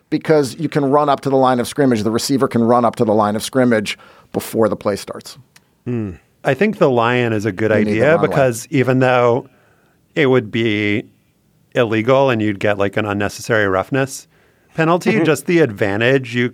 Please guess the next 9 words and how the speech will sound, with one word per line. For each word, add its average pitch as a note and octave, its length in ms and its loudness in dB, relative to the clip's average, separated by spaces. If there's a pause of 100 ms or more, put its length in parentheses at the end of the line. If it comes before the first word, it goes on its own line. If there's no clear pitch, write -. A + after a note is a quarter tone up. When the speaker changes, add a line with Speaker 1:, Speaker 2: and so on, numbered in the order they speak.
Speaker 3:
could C3+ 360 -2
get D3 220 0
by A#2+ 140 0
just G#2+ 220 -6
murdering A#2+ 680 0
the B2+ 100 2
entire A2+ 640 0
other B2+ 240 2
team C3 540 -4